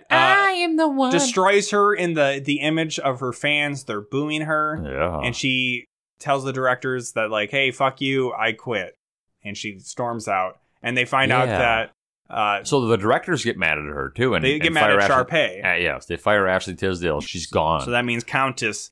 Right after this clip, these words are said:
Speaker 1: is in.
Speaker 2: Yeah.
Speaker 1: Roger says he'll quit, but
Speaker 2: Well,
Speaker 1: she says, "No,
Speaker 2: yes, Roger
Speaker 1: you
Speaker 2: says,
Speaker 1: take
Speaker 2: "If
Speaker 1: it,
Speaker 2: you,
Speaker 1: Roger."
Speaker 2: if you go, I go."
Speaker 1: So then the next day,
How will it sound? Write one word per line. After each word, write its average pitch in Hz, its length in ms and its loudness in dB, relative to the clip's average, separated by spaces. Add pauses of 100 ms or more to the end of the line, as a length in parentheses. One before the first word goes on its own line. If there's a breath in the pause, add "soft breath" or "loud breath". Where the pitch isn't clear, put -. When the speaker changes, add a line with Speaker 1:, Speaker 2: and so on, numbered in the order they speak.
Speaker 1:
is 110 160 -8
in. 110 560 -6
Speaker 2:
Yeah. 87 460 -6
Speaker 1:
Roger 165 380 0
says 139 260 -2
he'll 135 180 0
quit, 104 340 -6
but 98 200 -4
Speaker 2:
Well, 120 360 2
Speaker 1:
she 143 180 -6
says, 123 240 0
"No, 127 180 2
Speaker 2:
yes, 127 300 2
Roger 107 200 4
Speaker 1:
you 113 60 0
Speaker 2:
says, 117 220 0
Speaker 1:
take 123 220 -2
Speaker 2:
"If 110 80 0
Speaker 1:
it, - 40 0
Speaker 2:
you, 135 120 4
Speaker 1:
Roger." 104 240 -6
Speaker 2:
if 104 180 -2
you 131 160 4
go, 110 400 4
I 98 220 2
go." 80 520 0 (440)
Speaker 1:
So 180 220 4
then 185 400 4
the 160 100 0
next 165 280 2
day, 143 560 2